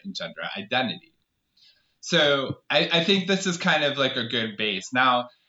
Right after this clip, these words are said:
my skepticism around, <laughs> even though I studied it, psychology is always going to be in that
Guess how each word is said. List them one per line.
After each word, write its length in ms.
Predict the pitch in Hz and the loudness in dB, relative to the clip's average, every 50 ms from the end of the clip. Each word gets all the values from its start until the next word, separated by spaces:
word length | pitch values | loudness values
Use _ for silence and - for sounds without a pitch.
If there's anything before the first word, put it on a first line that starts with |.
| _ | _
my 460 | - 135 147 170 165 170 170 165 165 - | -8 -2 2 2 4 4 2 2 0 -2
skepticism 840 | - - - 160 147 147 - 156 - - 160 156 156 160 156 - 131 | -4 -4 0 0 0 0 0 -6 -6 -6 -6 -6 -4 -4 -4 -4 -4
around, 800 | 127 131 131 127 127 127 123 123 123 123 123 123 123 123 127 - _ | 0 2 4 4 6 6 6 4 4 4 2 0 -2 -4 -6 -8 _
<laughs> 80 | _ _ | _ _
even 580 | - 110 127 123 - - - 110 113 107 110 107 | -4 -2 -2 -2 -4 -6 -6 -4 -4 -2 -2 -2
though 140 | 107 101 | -2 0
I 140 | 101 95 98 | 0 0 -2
studied 440 | - - - 127 117 107 104 98 90 | -4 -4 0 0 0 0 0 -4 -4
it, 240 | 92 95 110 113 - | -4 -6 -6 -8 -8
psychology 760 | - - 117 113 - 143 135 123 123 123 - 117 113 107 107 | -4 -2 -2 0 2 2 4 4 4 2 0 -2 -4 -4 -4
is 200 | 98 110 113 - | -4 -6 -6 -4
always 300 | 113 123 123 127 135 117 | -2 -2 0 -2 -2 -4
going 260 | 117 120 120 120 117 | -4 -4 -4 -4 -4
to 140 | 117 113 101 | -4 -6 -4
be 400 | 107 113 110 107 110 107 107 107 - _ _ _ _ _ _ _ _ _ | -2 -2 0 0 -2 -4 -6 -8 -12 _ _ _ _ _ _ _ _ _
in 240 | - 135 131 127 127 | -4 -2 0 0 0
that 360 | 123 117 113 113 107 98 95 | 2 2 2 2 0 -2 -4